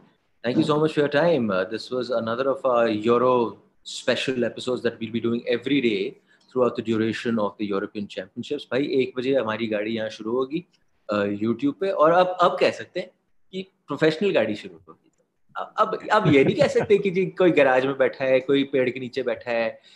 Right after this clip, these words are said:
या कोई वहाँ पे, ब-, दूध की दुकान पे बैठा है। अब ये लग रहा है प्रोफेशनल सेटअप, प्रोफेशनल सेटअप में भाई आ जाना आप, ठीक है? Uh, as much as you and us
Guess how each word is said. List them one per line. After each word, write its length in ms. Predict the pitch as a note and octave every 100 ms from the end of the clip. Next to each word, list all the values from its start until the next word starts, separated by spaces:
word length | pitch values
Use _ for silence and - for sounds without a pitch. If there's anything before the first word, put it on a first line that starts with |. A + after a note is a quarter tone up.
| - B2+
या 120 | B2+
कोई 280 | C3 C3 C3
वहाँ 260 | A#2+ A#2+ A#2+
पे, 120 | B2+ B2+ A#2+
ब-, 520 | A2+ G#2+ B2 B2+ A#2 -
दूध 200 | C3+ B2
की 80 | C3
दुकान 320 | B2 A#2 A#2
पे 80 | A2+
बैठा 260 | F#2+ G#2+
है। 60 | C3+
अब 140 | F3+ E3+
ये 280 | A#2+ D#3
लग 200 | E3 G#2+
रहा 100 | A2
है 40 | E3
प्रोफेशनल 420 | F3 E3 D#3 D#3+
सेटअप, 400 | B2+ G#2 G2+ - _ _ _ _ D3+
प्रोफेशनल 920 | B2 _ A#4 G#4 - E3+ - - F3
सेटअप 400 | - - E3 E3
में 340 | D#3 E3 A#3 C4 _ _ _ -
भाई 240 | C#3+ E3+ C3+ C3+
आ 140 | D#3+
जाना 220 | C#3+ A2
आप, 240 | F#2+ F#2+ - _
ठीक 180 | D3 E3
है? 160 | G#3+ G3+ _ _ -
Uh, 260 | C3 C3+ C3+
as 220 | C3 C3+ D3
much 220 | G3+ G3+
as 120 | F#3 A#2+ B2+
you 80 | F3
and 380 | G3+ - C#3+ D3 A#2+
us 100 | D#3+